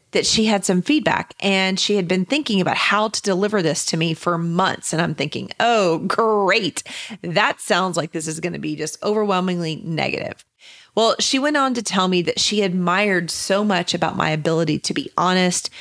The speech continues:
to deliver my perspective, even if it wasn't what other people were ready for. And I was still able to maintain really strong relationships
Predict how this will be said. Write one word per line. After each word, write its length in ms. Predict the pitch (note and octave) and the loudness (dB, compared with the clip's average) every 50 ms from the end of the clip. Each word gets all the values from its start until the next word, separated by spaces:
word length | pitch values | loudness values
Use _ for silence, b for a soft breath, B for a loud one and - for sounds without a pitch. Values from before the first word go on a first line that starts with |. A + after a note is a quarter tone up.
| B B B | B B B
to 100 | - G3 | -6 -4
deliver 400 | E3 F#3+ F#3+ F3 F#3+ F3+ F#3 F#3 | 0 2 2 2 4 4 2 2
my 160 | F3+ D3 D3 | 2 2 0
perspective, 760 | - - - - - - - G#3 G3+ - - G#3 F#3+ F3+ F3 B B B B B B B B - | -2 -4 -2 -2 -2 0 0 0 0 2 0 0 2 2 0 B B B B B B B B 0
even 200 | C4+ C4+ E4+ F4 | 2 2 2 2
if 120 | F4+ - | 2 2
it 100 | E4+ - | 0 0
wasn't 360 | G3+ G3 G3 F#3+ G3+ G#3 - | 2 2 0 0 0 -4 -2
what 140 | F#3 F#3+ - | -2 0 0
other 200 | - E3 F3+ F#3 | 0 0 0 -2
people 400 | - - F#3+ - - F3+ E3 - | -2 -2 -4 -2 0 -2 -2 0
were 160 | - F3+ E3+ | 0 -2 0
ready 340 | D#3 D#3 E3+ E3 D#3 F3 F3+ | 0 2 0 2 2 2 0
for. 380 | - - - - - - - - _ _ - | 0 0 -2 0 0 -2 -2 -6 _ _ -2
And 320 | G3+ G3+ G3 G3 G3 F#3+ | 0 2 2 2 2 2
I 140 | - - F3+ | 2 2 2
was 140 | F3+ F#3+ F#3 | 2 0 -2
still 280 | - - C#4 C4+ - - | -2 0 0 0 2 2
able 240 | G3 G3+ G3 G3+ | 2 2 0 0
to 100 | - - | 0 0
maintain 540 | F#3+ F3+ E3+ E3+ F3 - - F3 E3 E3+ D#3+ B B B B B B D#3+ | 0 0 2 0 0 0 -2 -2 -2 -2 -4 B B B B B B -2
really 280 | F3+ A#3 B3 B3+ B3+ | 0 2 4 4 2
strong 360 | - - - G#3+ G3 G3 F#3+ | 2 2 2 2 2 2 2
relationships 720 | F#3 E3+ E3 D#3+ D#3 D#3+ - F#3+ F3+ - - F#3+ - - - | 2 2 2 2 2 0 0 0 0 0 0 0 0 0 -4